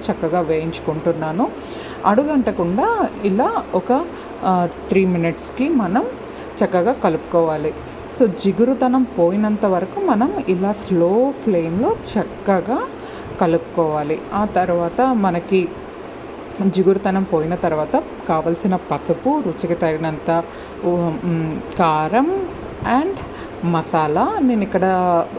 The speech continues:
చికెన్ మసాలా కూడా వేసుకుంటున్నాను, టేస్ట్ ఇంకొంచెం బాగా వస్తుంది అని. ఆ, so, it's optional, మీకు కావాలి అంటే వేసుకోవచ్చు, లేదంటే లేదు. ఇంకా అంతే, ఇంకా స్లోగా స్-,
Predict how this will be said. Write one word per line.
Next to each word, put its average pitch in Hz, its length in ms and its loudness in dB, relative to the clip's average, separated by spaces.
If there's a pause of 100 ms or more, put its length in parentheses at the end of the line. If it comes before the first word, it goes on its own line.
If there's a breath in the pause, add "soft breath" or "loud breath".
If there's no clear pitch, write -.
చికెన్ 202 440 0
మసాలా 190 380 2
కూడా 175 280 2
వేసుకుంటున్నాను, 165 1000 0
టేస్ట్ 175 340 2
ఇంకొంచెం 165 500 0
బాగా 151 500 0
వస్తుంది 160 560 -2
అని. 175 240 0 (580 loud breath)
ఆ, 202 260 2 (140)
so, 190 60 4 (280)
it's 190 300 -2
optional, 214 720 0
మీకు 254 180 0
కావాలి 156 360 0
అంటే 165 180 0
వేసుకోవచ్చు, 160 500 0
లేదంటే 156 380 0
లేదు. 156 320 0 (460 loud breath)
ఇంకా 190 220 2
అంతే, 170 320 2
ఇంకా 247 200 2
స్లోగా 175 1080 2
స్-, - 220 -8